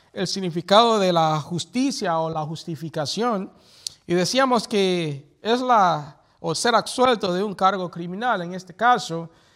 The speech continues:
en el libro de Romanos capítulo tres, verso veintitrés, nos dice que por cuanto todos pecaron y están destituidos de la gloria de Dios. Es decir, de que enfatizábamos en que el haber sido justificados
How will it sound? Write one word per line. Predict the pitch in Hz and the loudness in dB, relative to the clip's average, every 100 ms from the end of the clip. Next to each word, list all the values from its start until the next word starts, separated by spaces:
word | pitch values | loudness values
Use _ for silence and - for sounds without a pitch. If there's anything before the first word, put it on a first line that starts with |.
| _ _ | _ _
en | 160 | -8
el | 170 | -6
libro | 208 233 | -4 -2
de | 185 | -2
Romanos | 175 208 226 196 | -2 -2 -2 -4
capítulo | 202 214 208 185 | -6 -6 -6 -6
tres, | 185 226 208 | -4 -4 -4
verso | 202 190 196 | -4 -6 -4
veintitrés, | 180 175 170 208 | -6 -6 -8 -8
nos | 202 | -6
dice | 185 226 - | -8 -10 -10
que | 190 | -10
por | 175 180 | -8 -4
cuanto | 175 165 160 160 - - _ | -4 -4 -8 -10 -18 -20 _
todos | 220 226 202 | 2 4 2
pecaron | - 180 180 208 262 196 180 | -6 -6 0 2 2 0 -6
y | |
están | 160 - 196 | -8 -6 -6
destituidos | 190 - 156 175 208 240 175 160 - _ _ _ - | -8 -10 -10 -8 -6 -4 -4 -6 -12 _ _ _ -10
de | 156 | -4
la | 170 | -4
gloria | 151 185 208 180 | -2 -2 -2 -2
de | 165 | -2
Dios. | 165 240 202 135 - - _ _ _ _ _ - | 2 2 2 0 -8 -14 _ _ _ _ _ -10
Es | 170 | -6
decir, | 202 185 214 | -2 0 -2
de | 214 196 | -2 -2
que | 202 190 185 180 - | -2 -2 -2 -4 -6
enfatizábamos | 185 175 - 190 - 240 285 240 202 185 | -6 -2 -2 -2 2 4 4 2 -2 -4
en | 190 | -6
que | - 190 | -6 -4
el | 185 185 185 | -2 -2 0
haber | 165 226 | 0 0
sido | - 247 190 | -2 -2 -4
justificados | 202 202 151 175 202 262 175 160 165 - | -6 -10 -10 -2 2 4 4 0 -6 -12